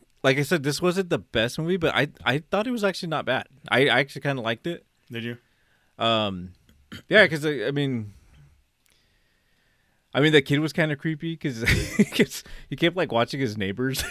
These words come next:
Speaker 2: I know, I know.
Speaker 1: <laughs> Which I thought was kinda w-, weird, but
Speaker 2: Yeah.
Speaker 1: um, I liked the, I, I did like the creature. I thought it was, I thought, like, the special effects were actually pretty good. I
Speaker 2: Mm-hmm.
Speaker 1: mean, it seems like they had a lot of s-, uh, uh,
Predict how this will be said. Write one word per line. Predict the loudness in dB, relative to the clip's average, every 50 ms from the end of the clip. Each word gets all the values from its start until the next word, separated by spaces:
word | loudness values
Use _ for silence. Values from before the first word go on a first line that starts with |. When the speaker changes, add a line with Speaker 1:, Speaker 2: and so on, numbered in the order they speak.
| -6 -2
Speaker 2:
I | 0 0
know, | 0 2 0 0 -2 -2 -4 -6 -6 -4 _
I | -6 -4
know. | -4 -4 -4 -2 -4 -4 -4 -6 -6 -8 -12 -20
Speaker 1:
<laughs> | -8 -6
Which | -4 0 2
I | 0 2
thought | 4 4 4 4
was | 2 0 0
kinda | -2 -2 -2 -4
w-, | -6 -8 -10 -10 -10 -10 -8
weird, | -6 -4 -4 -4 -2 -2
but | -4 -4 -4 -6 -8 -16 -20 -16 -14
Speaker 2:
Yeah. | -12 -10 -10 -10 -12 -8 -2
Speaker 1:
um, | 0 2 2 2 0 -2 -4 -8 -12 _ _ _ _ _ _ _ _ _ 2
I | 4 4 6
liked | 6 6 4 4 4
the, | 0 0 0 -2 -6 -4 0
I, | 0 0 0 0 0
I | 0 0 0
did | 0 -2 0 0
like | 0 -2 -2 -4
the | -8
creature. | -8 -6 -6 -6 -6 -6 -6 -4 -4 -4
I | -2
thought | 0 0 0 0
it | 0
was, | -2 -4 -4
I | -4 -2
thought, | 0 0 0 0
like, | -2 -6 -6
the | -8
special | -8 -6 -8 -8 -6 -6 -8 -6
effects | -6 -6 -8 -8 -6
were | -6 -6
actually | -6 -6 -10 -10
pretty | -8 -6 -6 -6
good. | -6 -6 -6 -6 -8 -12 _ _ -12
I | -6
Speaker 2:
Mm-hmm. | -4 -2 0
Speaker 1:
mean, | 0 -2
it | -2
seems | -4 -6 -4
like | -4 -4 -2
they | -2
had | -2 -2
a | -2
lot | -2 -2 -4
of | -4
s-, | -10 -16 _ _ -10 -8
uh, | -6 -4 -4 -6 -8 -12 -12 -10
uh, | -8 -8 -8 -8 -10